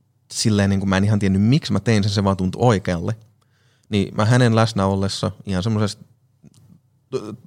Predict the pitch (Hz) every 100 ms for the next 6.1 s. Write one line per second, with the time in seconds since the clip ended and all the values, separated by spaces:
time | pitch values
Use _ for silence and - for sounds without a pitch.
0 | _ - 160 147 120 110 107 120 127 113
1 | 98 98 92 98 107 101 90 90 101 107
2 | 107 101 95 92 101 107 92 87 - 98
3 | - - - - _ _ - 110 139 147
4 | 117 110 120 117 - 95 104 - 117 107
5 | 101 87 - 117 123 - - 98 90 101